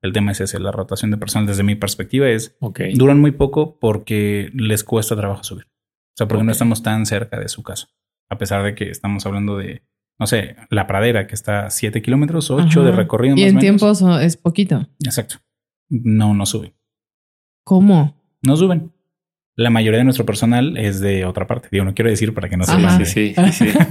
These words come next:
Speaker 3: <laughs> ¿En
Speaker 1: Eso,
Speaker 3: serio?
Speaker 1: sí.
Speaker 3: Yo pensaría que sería como de los más cercanos. O sea,
Speaker 2: Pues,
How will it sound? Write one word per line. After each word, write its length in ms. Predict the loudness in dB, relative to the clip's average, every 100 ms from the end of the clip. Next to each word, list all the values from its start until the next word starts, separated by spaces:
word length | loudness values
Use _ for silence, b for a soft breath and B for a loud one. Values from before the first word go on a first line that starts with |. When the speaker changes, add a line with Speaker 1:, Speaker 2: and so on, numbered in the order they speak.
| 0
Speaker 3:
<laughs> 280 | -10 -16 -4
¿En 120 | 2
Speaker 1:
Eso, 120 | 4 6
Speaker 3:
serio? 580 | 6 6 8 6 2
Speaker 1:
sí. 40 | _ _ _ _ _ _ _ _ _ _ _ _ _
Speaker 3:
Yo 120 | -4
pensaría 400 | -2 2 4 4
que 100 | 4
sería 260 | 6 6 6
como 200 | 6 6
de 60 |
los 180 | 6 6
más 180 | 6 6
cercanos. 680 | 4 2 2 4 6 4 2
O 100 | -2
sea, 160 | 0 2
Speaker 2:
Pues, 180 | 2